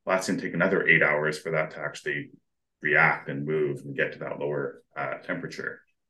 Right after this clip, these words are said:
Uh, so this, like, this is over a decade ago in the factory where they were like, "Okay, what we should do is have a two-stage thermostat, if possible, where we have the radiant floor that's maintaining,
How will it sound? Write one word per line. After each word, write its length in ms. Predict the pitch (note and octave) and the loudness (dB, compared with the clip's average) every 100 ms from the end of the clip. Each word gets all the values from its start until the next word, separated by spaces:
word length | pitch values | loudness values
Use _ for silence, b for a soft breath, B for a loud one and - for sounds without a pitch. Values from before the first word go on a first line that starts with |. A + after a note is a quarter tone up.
| - | -2
Uh, 260 | E2 E2 D#2+ | 2 4 2
so 240 | - F#2+ | 2 4
this, 400 | F2+ A2 - - | 6 4 2 0
like, 200 | F2+ - - _ _ | 0 0 -4 _ _
this 180 | C3 C3 | 4 4
is 320 | G2+ F2 - _ - | 2 -2 -8 _ 4
over 240 | A2 - | 8 10
a 100 | F#2+ | 8
decade 360 | F#2+ G2 A#2 F2+ | 6 0 4 4
ago 340 | F2+ F2+ D#2+ | 6 4 6
in 100 | E2+ | 4
the 120 | D#2+ D#2+ | 2 -2
factory 440 | E2+ E2+ F2 D2+ | -2 0 2 4
where 140 | D#2 | 4
they 80 | D#2+ | 6
were 140 | D#2+ D#2 | 6 4
like, 180 | - | 0
"Okay, 160 | E2+ E2+ | -4 0
what 220 | D#2+ E2 | 2 2
we 80 | A2 | 0
should 200 | - E2+ | -2 2
do 440 | C3 C3+ F#2 F#2 B B | 8 8 8 4 B B
is 80 | - | 0
have 140 | G2 | 0
a 80 | D#2+ | 0
two-stage 580 | - C3+ C3 G#2 E2+ - | 0 0 4 6 4 4
thermostat, 560 | G2 F2+ D#2+ D2 C#2 - | 2 2 0 -4 -4 -6
if 220 | - - E2+ | -10 -8 -6
possible, 560 | E2 - C#2 D2 D#2+ b b - | -6 -6 -10 -10 -10 b b 0
where 200 | D#2+ D2+ | 0 2
we 120 | D2+ | 2
have 340 | F#2+ G2 F2+ | 6 6 6
the 80 | E2 | 2
radiant 420 | E2+ F#2+ G2+ - | 6 6 6 2
floor 380 | F#2 E2+ E2+ - | -2 4 4 4
that's 260 | E2+ F#2+ - | 4 4 4
maintaining, 840 | F#2+ F2+ - F2 E2 D#2+ D#2 D#2+ | 4 4 2 2 4 4 2 -4